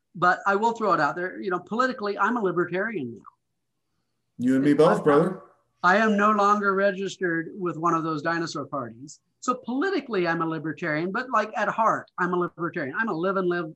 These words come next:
Speaker 1: let, live and let live kind of guy. And, you know, I, I tell a joke about it. I'm not gonna tell that joke because it's probably not political, politically correct. But there was a really cool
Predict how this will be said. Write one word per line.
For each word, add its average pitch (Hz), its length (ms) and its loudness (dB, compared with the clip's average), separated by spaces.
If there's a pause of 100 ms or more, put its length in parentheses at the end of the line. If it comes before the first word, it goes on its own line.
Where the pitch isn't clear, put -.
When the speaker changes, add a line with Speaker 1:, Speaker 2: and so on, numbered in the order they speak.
Speaker 1:
let, 175 200 -6 (360)
live 226 260 0
and 175 140 0
let 180 220 0
live 185 260 -4
kind 165 220 -4
of 151 80 -8
guy. 120 480 -10 (880)
And, 165 640 0 (480)
you 165 100 -4
know, 165 120 -2
I, - 160 0 (140)
I 196 140 0
tell 202 280 2
a 156 80 0
joke 190 280 2
about 165 240 2
it. 170 260 -6
I'm 185 120 -2
not 185 180 0
gonna 165 140 -4
tell 170 180 -2
that 160 180 -6
joke 143 320 -8 (800)
because 151 280 -8
it's 143 140 -12 (420)
probably 160 420 0
not 147 260 -4
political, 143 460 -12 (240)
politically 156 520 -6
correct. 143 460 -10 (440)
But 160 340 -2
there 233 160 0
was 269 180 -2
a 269 60 0
really 240 420 -4
cool 196 560 0